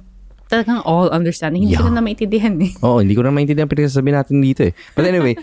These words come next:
Speaker 2: <laughs> I remember this in, ano, T O B, when we were doing theology of the body.
Speaker 1: Mm.
Speaker 2: Marriage kasi constitutes this so-called primordial primordial. I don't know.
Speaker 1: I think
Speaker 2: You're
Speaker 1: it's
Speaker 2: looking
Speaker 1: prim-,
Speaker 2: at me.
Speaker 1: yeah, I think
Speaker 2: But
Speaker 1: it's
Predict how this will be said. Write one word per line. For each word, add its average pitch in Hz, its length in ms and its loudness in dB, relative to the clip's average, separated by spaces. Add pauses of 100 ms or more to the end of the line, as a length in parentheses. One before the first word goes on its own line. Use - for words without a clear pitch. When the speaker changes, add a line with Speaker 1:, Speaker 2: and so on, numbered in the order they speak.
(240)
Speaker 2:
<laughs> - 300 -16
I 143 160 2
remember 165 320 2
this 131 180 0
in, 113 220 2
ano, 98 160 4
T 107 200 2
O 95 120 4
B, 90 240 2 (100)
when 98 180 2
we 101 120 2
were 92 400 2
doing 98 320 0
theology 95 440 2
of 85 120 -2
the 87 80 0
body. 85 560 -4 (200)
Speaker 1:
Mm. 170 360 -4
Speaker 2:
Marriage 143 680 2
kasi 110 360 0
constitutes 104 800 -2
this 95 160 0
so-called 90 800 -2 (400)
primordial 101 1300 0 (800)
primordial. 98 1120 0 (580)
I 98 100 0
don't 95 120 2
know. 80 280 -2 (460)
Speaker 1:
I 185 100 -8
think - 80 0
Speaker 2:
You're 123 80 4
Speaker 1:
it's 131 80 0
Speaker 2:
looking 147 240 0
Speaker 1:
prim-, 107 80 -2
Speaker 2:
at 107 40 -4
me. 90 260 0 (100)
Speaker 1:
yeah, 220 160 -6
I - 80 -6
think - 160 -4
Speaker 2:
But 208 120 0
Speaker 1:
it's - 40 -20